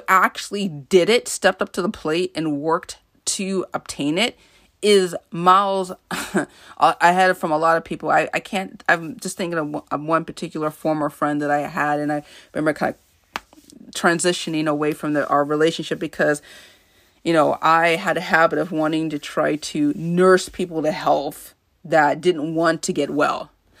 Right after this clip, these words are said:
And one of the most painful things I had to realize was that oftentimes when I would talk with her, she always had a quick excuse about why she couldn't do this or contact this person or, or, or whatever.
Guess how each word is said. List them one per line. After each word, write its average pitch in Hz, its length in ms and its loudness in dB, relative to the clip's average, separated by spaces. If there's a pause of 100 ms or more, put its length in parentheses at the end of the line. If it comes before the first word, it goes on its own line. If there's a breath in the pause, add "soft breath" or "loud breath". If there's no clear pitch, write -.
(380 loud breath)
And 147 440 2
one 165 120 0
of 165 60 -2
the 156 80 -4
most 156 240 -4
painful 175 420 -4
things 160 280 -2
I 147 60 2
had 160 120 0
to - 60 -6
realize 160 560 0
was 151 160 -4
that - 340 -4 (140)
oftentimes 160 560 -2
when 147 120 -4
I 147 80 0
would 147 120 -4
talk - 300 2
with - 120 -6
her, 151 180 -2
she - 300 -6
always 180 460 4
had 151 180 -2
a 147 80 0
quick - 320 -4
excuse 160 580 -4
about 147 560 2
why 147 440 4 (320 loud breath)
she - 180 -8
couldn't 156 240 -4
do 156 200 -4
this 151 420 -2
or - 140 -8
contact 147 600 0
this 151 260 0
person 147 480 0
or, 143 260 0
or, 135 120 2
or 165 140 2
whatever. 160 560 4